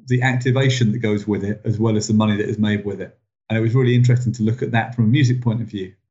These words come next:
I wonder if we're actually maximising our opportunity or if there's more to be had there. They also do a good job of fan engagement, and I'm sure there are lessons to be learned.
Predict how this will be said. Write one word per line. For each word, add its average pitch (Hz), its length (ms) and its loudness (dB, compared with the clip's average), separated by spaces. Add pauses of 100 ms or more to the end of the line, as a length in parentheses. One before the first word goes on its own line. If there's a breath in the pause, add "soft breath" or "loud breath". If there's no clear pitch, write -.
(120)
I 110 40 -4
wonder 113 280 2
if 110 100 -4
we're 127 80 2
actually 127 300 -2
maximising 110 640 0
our 104 80 0
opportunity 104 680 -4 (260)
or 107 60 -2
if - 60 -6
there's 120 160 2
more 107 200 4
to - 120 -4
be 92 140 -2
had 95 220 -12
there. 90 220 -14 (400)
They 127 140 2
also 123 240 0
do 120 220 2
a 113 60 2
good 123 220 0
job 120 140 0
of 113 140 -4
fan 120 200 2
engagement, 117 520 0
and 120 100 -6
I'm 101 80 -14
sure 110 180 -4
there 101 120 -2
are 104 40 0
lessons 107 300 -2
to - 80 -12
be 104 80 0
learned. 101 340 -2